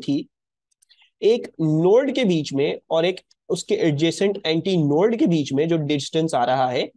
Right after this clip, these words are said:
वो छह centimeter का gap आता है, उन्होंने ये बताया आपको। So, do you think we can work out the wavelength using this information? मैंने आपको node node के बीच में बताया,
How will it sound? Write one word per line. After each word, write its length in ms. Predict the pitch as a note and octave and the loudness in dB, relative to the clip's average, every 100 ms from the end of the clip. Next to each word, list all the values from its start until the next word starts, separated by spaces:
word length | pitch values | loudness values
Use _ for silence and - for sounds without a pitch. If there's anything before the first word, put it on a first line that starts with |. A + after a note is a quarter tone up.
| _ _ - | _ _ -4
वो 140 | D#3 G3+ | 0 0
छह 260 | G3+ F3 | 2 -2
centimeter 540 | E3+ C#3+ C3+ C#3 C3 C3+ | 2 0 2 0 0 -2
का 80 | C#3+ | -2
gap 240 | C3 - | -2 -4
आता 220 | - _ - | -8 _ -20
है, 60 | - _ _ _ _ _ _ | -20 _ _ _ _ _ _
उन्होंने 220 | D#3 E3 F#3+ | -2 2 2
ये 220 | D#3 C#3 | 2 0
बताया 280 | - A2 - | 0 -4 -6
आपको। 240 | - _ _ _ _ _ _ _ _ _ | -18 _ _ _ _ _ _ _ _ _
So, 320 | - G3 G3 E3 E3+ | -6 -2 0 0 2
do 60 | |
you 260 | E3+ A#3 D#4 - | 2 2 0 2
think 300 | G#3 G#3+ G#3+ - D3 | 0 0 -4 -4 -2
we 80 | F3+ G3+ | 0 0
can 180 | G3+ F#3 | 0 0
work 200 | F3 F#3 - | 0 0 0
out 200 | E3 E3 F3 | 0 0 0
the 60 | D#3+ | -2
wavelength 580 | C#3 D3 C#3+ D#3+ E3 D3+ | 0 0 2 0 0 0
using 340 | D3 D3 D#3+ C#3+ | 0 2 0 0
this 140 | C#3+ D3+ | -2 -2
information? 540 | D3 D3+ D#3 D3 F3 G3 _ _ _ _ _ _ _ _ _ _ _ _ _ _ _ _ _ _ _ C#3+ - | -4 -4 -4 -6 -10 -14 _ _ _ _ _ _ _ _ _ _ _ _ _ _ _ _ _ _ _ -14 -4
मैंने 180 | F#3 A3+ | 0 0
आपको 260 | G#3 A3+ | 0 0
node 340 | G#3+ F#3 A3 G#3 | 2 4 2 4
node 260 | G#3+ A3 | 2 2
के 80 | A#3 | 0
बीच 140 | A3+ | 0
में 100 | A#3 | 2
बताया, 200 | A3+ A3 | 2 2